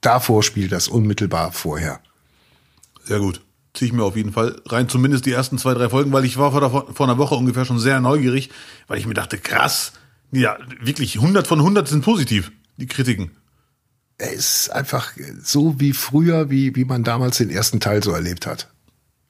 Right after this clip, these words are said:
Speaker 1: Alles sehr rough.
Speaker 2: Ja, Mann.
Speaker 1: S-, super cool. Su-, super cool. Ganz toll.
Speaker 2: Ach ja, äh, kommt noch eine Kritik oder darf ich dazwischen gehen jetzt?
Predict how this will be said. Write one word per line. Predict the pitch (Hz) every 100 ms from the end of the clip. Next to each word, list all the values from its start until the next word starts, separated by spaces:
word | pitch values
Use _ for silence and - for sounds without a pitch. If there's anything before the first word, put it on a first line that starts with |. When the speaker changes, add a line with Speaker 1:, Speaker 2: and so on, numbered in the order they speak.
| -
Speaker 1:
Alles | 104 107
sehr | - 87
rough. | 113 135 - - _ _ _ _
Speaker 2:
Ja, | 92 90
Mann. | 80 82
Speaker 1:
S-, | - -
super | - 139 135 117 -
cool. | - -
Su-, | - 160 160
super | 139 175 90 -
cool. | 90 92 _
Ganz | - 143 139
toll. | - 87 87 _ _ - - -
Speaker 2:
Ach | -
ja, | 190 -
äh, | 156 143 135 131 127 127 123
kommt | 180 190
noch |
eine | 226
Kritik | 220 - 254
oder | 208
darf | 185 180
ich | -
dazwischen | 185 160 185 143
gehen | 117
jetzt? | 104 -